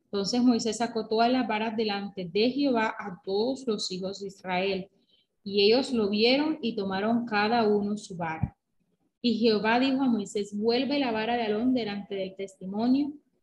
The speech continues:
para que se guarde por señal a los hijos rebeldes, y hará cesar sus quejas delante de mí, para que no muera". E hizo Moisés como le mandó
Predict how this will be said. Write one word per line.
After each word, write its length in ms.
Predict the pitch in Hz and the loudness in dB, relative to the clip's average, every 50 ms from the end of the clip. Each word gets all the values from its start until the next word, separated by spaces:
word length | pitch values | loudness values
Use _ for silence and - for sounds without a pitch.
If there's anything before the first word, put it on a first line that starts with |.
| _ _ _ _ | _ _ _ _
para 220 | - 233 226 226 | -6 -4 -4 -2
que 100 | 226 233 | -2 -4
se 140 | 226 233 233 | -4 -2 -2
guarde 560 | 220 202 220 240 240 247 254 269 269 269 320 | -2 -2 0 0 0 0 -2 -4 -4 -4 -6
por 180 | - - 254 240 | -6 -6 -6 -8
señal 380 | - - 214 202 196 190 196 208 | -8 -8 -8 -8 -8 -6 -6 -4
a 40 | |
los 240 | 208 214 214 - - | -4 -4 -4 -4 -4
hijos 280 | 208 202 208 208 - 202 | -4 -4 -4 -4 -6 -6
rebeldes, 720 | 196 185 180 190 196 196 190 180 - 170 175 - - - _ _ _ _ _ _ _ _ _ _ | -8 -4 -2 0 0 0 0 -2 -4 -8 -14 -18 -20 -20 _ _ _ _ _ _ _ _ _ _
y 80 | - 208 | -6 -4
hará 300 | 196 190 196 202 226 247 | -2 0 2 2 2 2
cesar 340 | - 269 262 - 247 240 240 | 0 -2 0 0 0 -2 -2
sus 260 | - - 226 - - | -4 -6 -8 -6 -2
quejas 380 | - 214 220 220 254 247 - | 0 2 2 2 0 -2 -2
delante 520 | - 214 196 196 190 190 190 185 175 - 175 | 0 0 0 0 0 -2 -4 -6 -6 -6 -6
de 160 | 175 180 180 | -6 -4 -2
mí, 340 | 190 214 262 311 320 277 - _ _ _ _ _ _ _ _ _ _ | 2 2 2 2 2 -4 -12 _ _ _ _ _ _ _ _ _ _
para 300 | - 208 196 190 180 - | -2 -2 0 -2 -2 -4
que 120 | - 180 | -6 -6
no 120 | 175 170 170 | -4 -4 -2
muera". 500 | 175 175 175 170 165 160 147 - 165 - _ _ _ _ _ _ | -2 -2 -2 -4 -4 -6 -10 -12 -14 -16 _ _ _ _ _ _
E 140 | - 196 190 | -8 -4 0
hizo 320 | 190 214 233 233 - 262 | 0 2 2 2 2 2
Moisés 440 | 254 226 214 202 - 214 208 214 - - | 2 2 2 0 0 -2 -2 -2 -2 -4
como 180 | 240 220 208 | -2 -2 0
le 140 | 196 190 190 | 0 -2 -2
mandó 600 | 185 175 170 170 170 180 180 208 262 277 - - | -4 -4 -4 -2 -2 -2 0 0 -2 -2 -6 -10